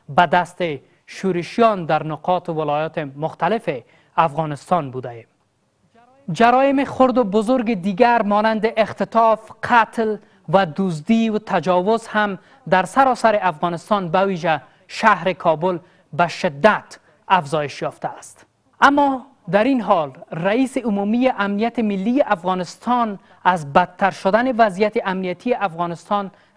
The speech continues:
در شش ماه آینده خبر می‌ده،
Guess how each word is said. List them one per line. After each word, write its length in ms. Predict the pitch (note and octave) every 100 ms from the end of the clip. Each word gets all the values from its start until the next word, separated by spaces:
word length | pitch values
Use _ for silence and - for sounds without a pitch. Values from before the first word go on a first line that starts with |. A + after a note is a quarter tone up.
| -
در 140 | -
شش 440 | D#3 - G#3+ - -
ماه 220 | F#3+ E3+ F3+ E3 _ _ -
آینده 580 | E3+ E3+ E3 E3+ G3+ B2+ - _ _
خبر 420 | - - F3+ D#3+ C#3
می‌ده، 300 | B2+ -